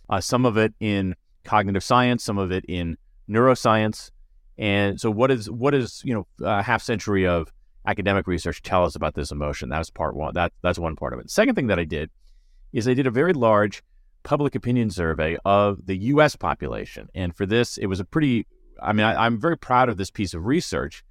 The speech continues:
It didn't yield nearly as much as I thought, but I thought the project itself was, was, was well done. Uh, we put together a very, very large sample. Uh, I mean, I worked with a data analytics company. I,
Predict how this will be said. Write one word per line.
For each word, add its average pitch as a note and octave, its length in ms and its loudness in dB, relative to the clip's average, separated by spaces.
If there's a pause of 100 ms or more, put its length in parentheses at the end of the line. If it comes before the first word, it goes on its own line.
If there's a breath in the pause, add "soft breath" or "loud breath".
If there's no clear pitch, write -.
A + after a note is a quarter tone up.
(280)
It G#2 160 -4
didn't E3+ 260 4
yield B2 540 0
nearly C3 340 4
as G2+ 140 0
much G#2 160 0
as F#2 100 0
I F2+ 80 2
thought, B2+ 400 4
but G2+ 80 2
I G2 80 4
thought A2+ 240 4
the F#2+ 260 2
project G2+ 360 0
itself B2 340 0
was, D#2 160 -6
was, F2+ 180 -2
was E2+ 220 -8
well E2+ 180 -2
done. G#2 280 0 (400)
Uh, G#2 60 4
we C3+ 160 2
put - 180 -2
together A2 420 4
a F#2 100 -4
very, A2+ 340 2
very B2+ 200 2
large G2+ 260 2
sample. F#2 640 -2 (100)
Uh, - 40 -4
I E2 180 2
mean, G#2+ 140 2
I A2 40 4
worked A#2 260 0
with G2+ 220 0
a F2+ 120 2 (180)
data G#2 200 4
analytics F#2+ 460 0
company. F#2+ 340 0
I, E2+ 100 2